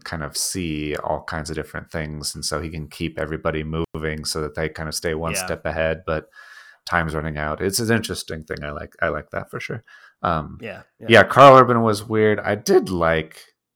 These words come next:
Speaker 1: uh, Jeff Goldblum's character, though. He's always interesting and fun.
Speaker 2: Well, his character fit that planet that they were on.
Speaker 1: Yeah.
Speaker 2: The planet was so weird.
Speaker 1: He makes a
Speaker 2: And
Speaker 1: good,
Speaker 2: Jeff
Speaker 1: like,
Speaker 2: Goldblum
Speaker 1: megalomaniac <laughs> kind of guy.
Speaker 2: Yeah.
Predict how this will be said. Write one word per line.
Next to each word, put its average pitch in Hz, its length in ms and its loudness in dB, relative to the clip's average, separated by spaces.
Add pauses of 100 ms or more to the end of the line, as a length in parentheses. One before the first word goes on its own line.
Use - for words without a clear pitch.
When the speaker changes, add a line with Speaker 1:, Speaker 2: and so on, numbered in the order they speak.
(120)
Speaker 1:
uh, 71 180 -8 (140)
Jeff - 280 -8
Goldblum's 69 800 -6
character, 73 440 -8
though. 73 240 -4
He's 104 240 -6
always 73 320 -6
interesting 80 520 -8
and 76 120 -14
fun. 87 260 -8 (260)
Speaker 2:
Well, 170 80 -2
his 220 240 6
character 247 440 6
fit - 520 -2 (240)
that 143 340 -2 (220)
planet 135 580 -4
that 123 200 -10
they 123 120 -2
were 110 220 -2
on. 98 260 -4
Speaker 1:
Yeah. 78 200 0
Speaker 2:
The 127 80 -8
planet 190 380 0
was 143 140 -6
so 147 300 -2
weird. 120 640 -4
Speaker 1:
He 113 80 2
makes 123 260 4
a 110 60 6
Speaker 2:
And 127 100 0
Speaker 1:
good, 104 140 8
Speaker 2:
Jeff - 120 4
Speaker 1:
like, 90 160 6
Speaker 2:
Goldblum 135 460 -4
Speaker 1:
megalomaniac 82 920 0
<laughs> - 300 -4
kind 90 240 -6
of 87 100 -8
guy. 92 300 0
Speaker 2:
Yeah. 131 600 2